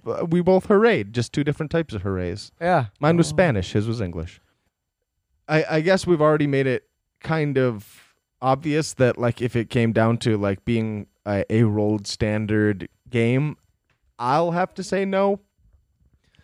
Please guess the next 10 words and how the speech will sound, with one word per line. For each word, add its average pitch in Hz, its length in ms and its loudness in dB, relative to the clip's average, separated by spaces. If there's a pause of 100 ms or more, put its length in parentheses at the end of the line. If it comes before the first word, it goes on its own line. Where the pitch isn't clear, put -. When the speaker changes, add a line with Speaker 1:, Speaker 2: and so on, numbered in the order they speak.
(140)
Speaker 1:
Mostly 156 300 2
because 143 340 -2
I, 131 320 -2
I, 113 300 -4 (1500)
I 170 60 0
don't 175 160 4
feel 170 160 0
like 151 160 0
I 131 80 0
could, 120 160 -4